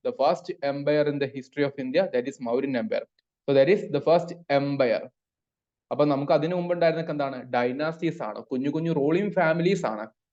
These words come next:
കിങ്ഡംസ് ആണ്. അപ്പൊ കിങ്ഡത്തെക്കാൾ വലുതാണ് എന്ത്? എംപയർ എന്ന് പറയുന്ന സാമ്രാജ്യം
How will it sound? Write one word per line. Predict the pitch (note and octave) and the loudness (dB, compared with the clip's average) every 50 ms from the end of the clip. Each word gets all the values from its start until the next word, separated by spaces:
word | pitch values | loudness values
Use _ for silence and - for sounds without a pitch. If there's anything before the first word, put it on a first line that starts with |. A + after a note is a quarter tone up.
| _ - | _ 0
കിങ്ഡംസ് | D3 C#3+ D3+ E3 E3+ F3 F3+ E3 E3 | 2 2 2 2 2 0 0 0 0
ആണ്. | D3 A#2+ A2 G#2 | 0 0 0 -2
അപ്പൊ | A2 - C#3+ - | -4 -6 -6 -6
കിങ്ഡത്തെക്കാൾ | C#3 C3+ C3+ C#3+ D#3+ - - F3+ F3+ F3+ G#3 G3+ G#3 | -6 -4 -2 -2 -2 0 0 0 2 2 4 4 6
വലുതാണ് | G3+ F#3 E3+ E3 D#3 D#3 D3+ C#3+ | 6 6 4 6 4 4 2 2
എന്ത്? | C3 B2 B2 - - - _ _ _ _ - | -2 -4 -6 -6 -8 -12 _ _ _ _ -2
എംപയർ | - C3 C3 C#3 C#3 C3 D3+ D#3 D#3+ D#3+ | 0 2 2 2 2 4 6 6 8 8
എന്ന് | D#3+ E3 D#3+ D#3 | 6 4 4 4
പറയുന്ന | D#3 C#3+ D3 D3 D3 | 4 4 4 2 2
സാമ്രാജ്യം | D3 D3 B2+ A#2+ B2+ C#3 C#3+ D3 D3 C#3+ - A#2+ - | 0 0 -2 -2 0 2 2 2 2 2 -2 -6 -8